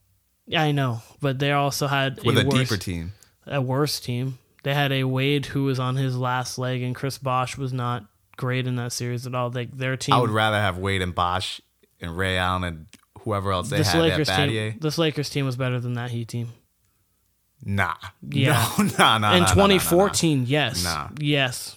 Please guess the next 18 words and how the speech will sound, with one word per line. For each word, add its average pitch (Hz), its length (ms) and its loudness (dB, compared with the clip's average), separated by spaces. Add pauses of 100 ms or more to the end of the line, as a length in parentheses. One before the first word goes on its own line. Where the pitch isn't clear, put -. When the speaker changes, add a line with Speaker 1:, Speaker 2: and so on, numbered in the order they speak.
Speaker 2:
Nah. - 80 -8
Speaker 1:
God. 87 480 -2
Yes. 131 680 -2 (220)
Speaker 2:
Nah. 87 280 -2
Speaker 1:
Yes. 139 720 0 (420)
Speaker 2:
People 160 200 6
Speaker 1:
Dwayne 185 220 8
Speaker 2:
were, 190 60 2
Speaker 1:
Wade 190 140 4
Speaker 2:
people 180 160 4
were, 190 60 8
Speaker 1:
was - 200 -4
Speaker 2:
nobody 165 420 2
was 160 120 0
picking 135 220 0
against 117 240 -2
the 104 120 0
Heat 98 400 -2